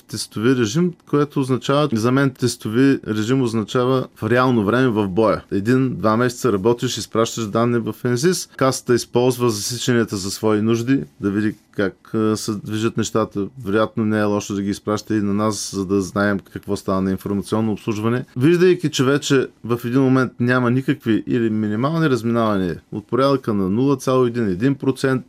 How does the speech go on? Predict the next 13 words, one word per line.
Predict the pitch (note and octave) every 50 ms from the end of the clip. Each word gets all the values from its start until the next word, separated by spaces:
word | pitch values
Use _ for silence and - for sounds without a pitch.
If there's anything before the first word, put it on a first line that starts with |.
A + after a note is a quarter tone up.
| _ -
а, | C3 A#2 A2+ - _ _ -
допустими | G#2 A2+ G#2+ - A2 - - - C#3+ C3+ B2
грешки, | G2+ G2 G#2+ A#2 A2+ - - - E3+ E3+ - - _
т.е. | - A#2 G#2+
това, | G#2 - - - B2 C3
което | C3 - B2 A2+ - G#2+
влиза | - - A#2+ A#2 G2+ G#2 G2+ - - - - -
от | - G2+ -
ежедневието, | G#2+ G#2+ G2+ G2+ E2+ G#2 B2+ C#3+ D3 D3 C#3 - B2+ G#2+ G2
в | -
края | - A#2 A2+ A2
на | G#2+
месеца | G2+ G#2+ G#2+ G#2 - - F#2+ F2